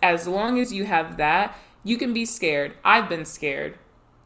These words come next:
I have been scared so many times going down this path that I'm on, and I've been like, "Maybe, maybe this is it. Maybe this is the moment where I get,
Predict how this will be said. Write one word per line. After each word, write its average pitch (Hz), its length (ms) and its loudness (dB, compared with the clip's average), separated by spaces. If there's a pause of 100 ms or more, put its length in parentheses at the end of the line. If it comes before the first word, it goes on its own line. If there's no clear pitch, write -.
(100)
I 208 140 10
have 208 220 6
been 185 140 -4
scared 165 300 2
so 175 200 2
many 180 220 -2
times 151 440 -2
going 151 240 0
down 147 220 0
this 147 160 -6
path 147 260 2
that 151 100 -2
I'm 143 140 -2
on, 143 320 -2
and 160 160 0
I've 160 160 4
been 160 140 0
like, 156 320 0
"Maybe, 175 480 2
maybe 165 340 0
this 170 220 -2
is 196 120 -4
it. 233 200 2
Maybe 156 260 -4
this 151 260 -6
is 160 60 -10
the 170 80 -4
moment 156 360 -4
where 151 380 0
I 151 160 4
get, 151 360 -2